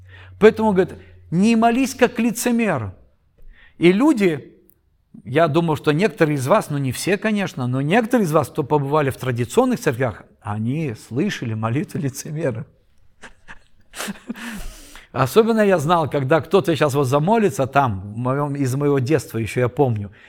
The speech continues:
когда в молитвенном доме вот щас замолится вот эта сестра или тот брат, ну всё, щас будут целые проповеди. Она молится не для Бога, не к Богу, а к людям.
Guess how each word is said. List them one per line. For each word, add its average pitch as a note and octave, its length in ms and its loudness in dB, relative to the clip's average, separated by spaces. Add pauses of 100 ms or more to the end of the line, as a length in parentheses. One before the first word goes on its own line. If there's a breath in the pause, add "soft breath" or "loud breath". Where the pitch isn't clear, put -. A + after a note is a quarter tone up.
(140 loud breath)
когда D3 240 2
в C3+ 100 -2
молитвенном E3 560 0
доме D3 240 4
вот B2+ 80 -2
щас C#3 160 0
замолится D3 720 0 (320)
вот D3 160 0
эта E3 180 4
сестра F3 400 2
или C3+ 120 0
тот D#3 160 2
брат, C#3 380 0 (300)
ну F3 120 -2
всё, A#2 420 -4 (1080 soft breath)
щас E3+ 280 2
будут C#3 280 -2
целые F3+ 300 2
проповеди. G#2+ 800 -2 (680 soft breath)
Она F#3 420 2
молится F3+ 520 2
не G#3+ 320 4
для D3 220 2
Бога, C#3 420 2
не F#3 260 2
к D#3+ 40 0
Богу, C#3 420 2
а D3+ 380 2
к - 140 -8
людям. A3+ 440 2